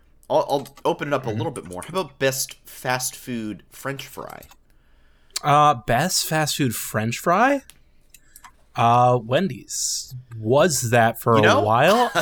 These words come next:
Speaker 1: <laughs>
Speaker 2: I think
Speaker 1: Oh, no.
Speaker 2: Okay, do waffle fries count?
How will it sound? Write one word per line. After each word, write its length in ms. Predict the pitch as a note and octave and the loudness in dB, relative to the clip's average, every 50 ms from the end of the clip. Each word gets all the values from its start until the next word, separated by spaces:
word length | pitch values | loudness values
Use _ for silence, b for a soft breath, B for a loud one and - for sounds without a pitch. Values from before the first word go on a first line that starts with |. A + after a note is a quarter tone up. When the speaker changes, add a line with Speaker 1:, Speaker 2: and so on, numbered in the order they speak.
| - - - | -4 -4 -10
Speaker 1:
<laughs> 260 | _ _ _ _ - | _ _ _ _ -2
Speaker 2:
I 200 | D3 C#3+ D3+ F3 | 0 2 2 2
think 340 | F3+ - G#3 G3+ F#3+ G3 G3+ - | 2 0 0 0 0 0 -2 0
Speaker 1:
Oh, 460 | G2+ B2+ C3 D#3+ E3 D3 C3 A2+ A2 | 0 2 4 4 4 4 2 0 -2
no. 680 | G#2 G#2 A2+ C3 C#3+ D3 C#3 A#2+ G2+ F#2+ F2 E2+ - _ _ _ _ _ _ _ _ _ _ _ _ _ _ _ _ _ - - | -6 -6 -2 0 2 4 4 4 2 0 -4 -10 -14 _ _ _ _ _ _ _ _ _ _ _ _ _ _ _ _ _ -2 0
Speaker 2:
Okay, 440 | F3 E3+ E3+ E3 C#3+ A#2 G#2 - _ _ _ _ _ _ _ - - - B2+ - | 0 2 4 4 2 2 2 -2 _ _ _ _ _ _ _ -16 -10 -10 -8 -4
do 160 | - C#3 C#3 C3+ | 0 0 0 2
waffle 540 | C3 B2+ A#2 A#2 A#2 B2+ C#3 - - G3 F#3 | 2 0 0 2 4 4 4 4 2 0 -2
fries 480 | - - - - C#3+ C3+ C3+ C3+ C3 | -2 -2 0 2 2 4 4 2 0
count? 420 | - - - A#2+ A2+ G2+ G2+ G2 | -4 -6 -4 -2 -2 -2 -2 -4